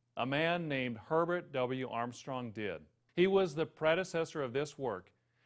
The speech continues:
and he was expecting a united Germany to lead Europe again, even after World War Two. He was writing and broadcasting about it already in the nineteen thirties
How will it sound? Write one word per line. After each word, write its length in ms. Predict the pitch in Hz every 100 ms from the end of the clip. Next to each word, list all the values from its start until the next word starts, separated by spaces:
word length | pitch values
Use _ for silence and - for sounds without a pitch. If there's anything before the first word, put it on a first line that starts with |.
| _
and 140 | 139 143
he 160 | 185
was 200 | 233 247
expecting 880 | 202 185 - - 214 - 147 123 110
a 180 | 120 135
united 640 | 123 120 117 120 175 202
Germany 480 | 143 160 185 143 113 110
to 120 | 147
lead 400 | 127 135 156 160
Europe 440 | 120 143 151 120 120
again, 380 | 113 147 113 -
even 300 | 156 170 139
after 340 | 147 151 135
World 320 | 120 123 127
War 160 | 113 113
Two. 320 | - 151 98 - _ _ _ _ _ _
He 120 | 170
was 180 | 180 139
writing 480 | 143 156 175 185 185
and 180 | 175
broadcasting 800 | 143 139 151 143 147 143 - 139
about 280 | 123 131 127
it 100 | 117
already 680 | 101 117 110 120 151 202 202
in 120 | 170
the 100 | 143
nineteen 540 | 123 139 139 131 113 98
thirties 640 | - 147 151 147 147